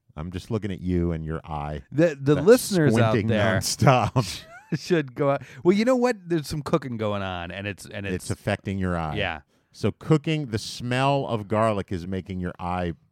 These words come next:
Speaker 1: flare up.
Speaker 2: Yeah.
Speaker 1: That's pretty bad.
Speaker 2: Uh,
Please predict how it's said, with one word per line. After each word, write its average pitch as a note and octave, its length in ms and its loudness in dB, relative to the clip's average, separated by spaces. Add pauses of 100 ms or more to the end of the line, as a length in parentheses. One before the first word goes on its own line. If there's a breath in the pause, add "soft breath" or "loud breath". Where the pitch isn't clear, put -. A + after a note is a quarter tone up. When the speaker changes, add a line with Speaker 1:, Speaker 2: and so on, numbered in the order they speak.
Speaker 1:
flare F2 520 -4
up. D#2+ 160 -6
Speaker 2:
Yeah. G2+ 320 -2 (240)
Speaker 1:
That's G2 420 -4
pretty G2 280 -4
bad. D#2 440 -6 (680 soft breath)
Speaker 2:
Uh, A2+ 420 2